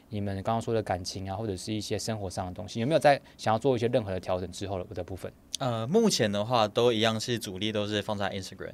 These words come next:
Speaker 1: 嗯。
Speaker 2: 就想说先把 Instagram 经营好。
Speaker 1: 嗯。
Speaker 2: 那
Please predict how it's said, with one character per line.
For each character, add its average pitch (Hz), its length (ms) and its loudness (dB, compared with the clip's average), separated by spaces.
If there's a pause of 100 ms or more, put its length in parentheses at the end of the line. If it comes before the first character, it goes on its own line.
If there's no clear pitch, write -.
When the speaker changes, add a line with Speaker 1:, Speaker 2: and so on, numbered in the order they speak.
(100)
Speaker 1:
嗯。 139 160 4
Speaker 2:
就 120 120 6
想 101 200 0
说 107 120 2
先 113 220 0
把 98 200 2
Instagram 95 400 -6
经 104 240 -4
营 95 40 -6
好。 - 200 -16 (180)
Speaker 1:
嗯。 139 280 4
Speaker 2:
那 123 600 4